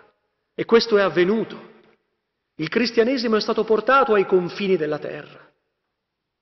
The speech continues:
Ma certo l'azione dello Spirito Santo non si poteva esaurire in quel momento.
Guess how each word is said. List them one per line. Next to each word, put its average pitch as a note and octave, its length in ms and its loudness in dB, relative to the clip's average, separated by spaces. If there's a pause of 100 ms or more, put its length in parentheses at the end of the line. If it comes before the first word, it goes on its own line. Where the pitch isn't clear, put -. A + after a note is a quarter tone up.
(1120)
Ma C#3 140 -4
certo G3+ 420 2
l'azione F3+ 360 0
dello E3 180 0
Spirito F3+ 360 -2
Santo F#3+ 380 0
non E3+ 120 -2
si - 120 -4
poteva F#3 340 2
esaurire D#3+ 520 2
in C#3+ 100 -4
quel D3 180 -2
momento. C3+ 680 -10